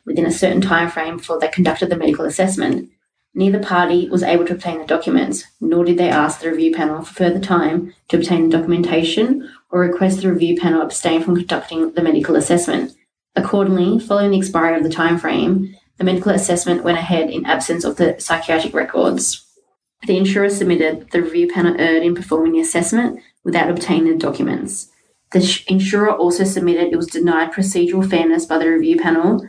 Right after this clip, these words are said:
conducting the assessment in the absence of the documentation.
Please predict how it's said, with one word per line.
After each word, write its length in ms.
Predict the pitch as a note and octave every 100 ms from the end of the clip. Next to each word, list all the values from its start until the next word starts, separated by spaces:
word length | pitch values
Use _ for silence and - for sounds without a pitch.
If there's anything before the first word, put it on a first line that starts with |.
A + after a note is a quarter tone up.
| -
conducting 400 | - F#3 D#3+ F#3
the 80 | E3+
assessment 540 | D#3+ - D#3+ - D#3 D#3+
in 80 |
the 120 | E3 -
absence 380 | D#3 - D#3+
of 140 | C#3+ D3
the 60 |
documentation. 960 | D3 D3 D#3+ D#3 E3 E3 - - C3